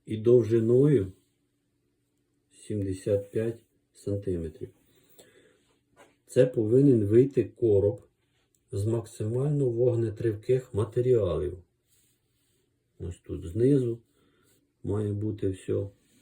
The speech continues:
утеплено і вогнетривкі матеріали, я маю в виду, що таку температуру навіть шамот, в мене, е, навіть шамот починає отут кришитися, він не витримує.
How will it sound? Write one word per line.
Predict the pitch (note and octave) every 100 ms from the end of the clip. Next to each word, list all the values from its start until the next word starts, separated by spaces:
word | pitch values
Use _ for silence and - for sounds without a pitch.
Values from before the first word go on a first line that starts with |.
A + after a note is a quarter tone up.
| _ _ _ _ _ _ _ _ _ _ _ _ _ _ _ _ _ _ _ _ _ _ -
утеплено | F#2 - G#2 G2+ G#2 G2 G2 F#2+
і | G#2 G2 F#2+
вогнетривкі | F#2+ G2+ G2 G2 F#2+ G2+ F#2 - G#2+
матеріали, | G2 - G2+ A2 A#2 G2+
я | F#2+
маю | G2 G2 F#2+
в |
виду, | G2 F#2+ A#2 - - _ _ _ _
що | - F#2+
таку | G2+ A#2 G#2
температуру | G#2 G2 G#2 F#2+ B2+ A#2+
навіть | G#2 G2+ G2+ F#2+
шамот, | - G#2+ G#2+ G2 F2+ - _ _ -
в | F2 E2 E2+ F2+
мене, | F#2+ A2+ G#2+ F#2 F2 -
е, | F#2+ F#2 F2+ F#2
навіть | F2+ G2+ G2
шамот | - G2+ G#2+ F#2+
починає | - - F#2 F#2+ F2+
отут | E2+ - F2+
кришитися, | - F2+ - F2+ D#2+ - E2
він | F#2 F#2+
не | G2
витримує. | G2 G2+ F2+ D#2+ D#2